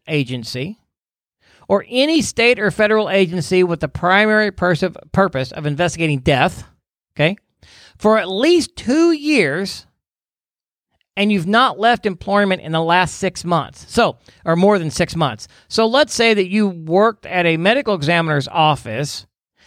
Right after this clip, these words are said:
and you, you left there for whatever reason three months ago, but you worked there for, for over two years, and then three months ago you left. That's fine. You're, you're good. You don't have to be actively working,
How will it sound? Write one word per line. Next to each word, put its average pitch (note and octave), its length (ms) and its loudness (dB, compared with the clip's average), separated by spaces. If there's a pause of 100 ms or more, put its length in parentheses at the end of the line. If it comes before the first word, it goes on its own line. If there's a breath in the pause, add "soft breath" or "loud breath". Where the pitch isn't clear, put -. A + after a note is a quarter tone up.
(160 soft breath)
and G3 220 2
you, F#3 180 2 (240)
you F#3+ 180 2
left G3+ 400 2
there F3 160 2
for D#3 120 -2
whatever G#3 340 0
reason D#3+ 400 0
three G#3+ 240 -2
months F#3+ 260 0
ago, A2+ 280 -10 (320)
but F#3+ 180 0
you G#3 140 0
worked A#3 200 0
there G#3 120 0
for, E3+ 160 -2
for - 360 -6
over G#3 220 4
two G3 220 0
years, D#3+ 400 -4 (400)
and F#3 160 2
then F#3+ 260 2 (280)
three A#3 180 2
months G#3+ 200 0
ago D#3+ 200 2
you D3+ 160 -2
left. B2+ 260 -6
That's A3+ 220 0
fine. A3 280 0
You're, E3 140 0
you're F3+ 220 0
good. D#3 280 2
You E3+ 60 2
don't A#3 100 2
have A#3+ 120 0
to - 40 -10
be G#3 120 -6
actively G#3 420 -2
working, F#3 520 -2